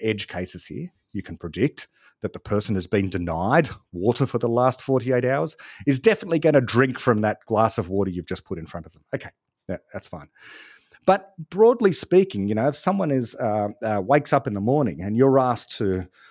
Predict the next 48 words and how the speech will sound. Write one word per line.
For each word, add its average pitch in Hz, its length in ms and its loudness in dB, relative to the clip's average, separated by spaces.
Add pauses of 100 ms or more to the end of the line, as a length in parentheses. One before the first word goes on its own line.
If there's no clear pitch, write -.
(140)
predict 165 480 2
everything 160 400 2
they're 135 100 4
going 131 240 0
to 123 80 -6
do 120 160 2
throughout 117 240 -4
the - 80 -16
course - 260 -8
of 117 60 -6
the 110 60 -4
day, 110 200 -2
you're, 107 280 0
you're 110 180 0
going 127 320 4
to 123 100 -2
get 107 140 4
it 101 140 0
wrong 104 460 0 (300)
nine 95 220 0
times 92 260 -6
out 87 120 -4
of 85 60 -10
ten. 80 200 -12 (400)
This 170 140 4
is 147 160 2
unlike, 170 520 4
you 135 60 2
know, 107 160 2
the 98 100 -4
cat. - 440 -6
I 113 80 -2
can 107 160 -8
predict 104 380 -8
the - 60 -20
behavior 98 400 -2
of 95 140 -10
my 90 140 -8
cat - 260 -10
more 87 120 -18
or 85 120 -20
less, 92 220 -12
exactly 107 360 -8
what 98 80 -6
it's 98 100 -12
going 95 180 -8
to - 160 -10
do. - 40 -12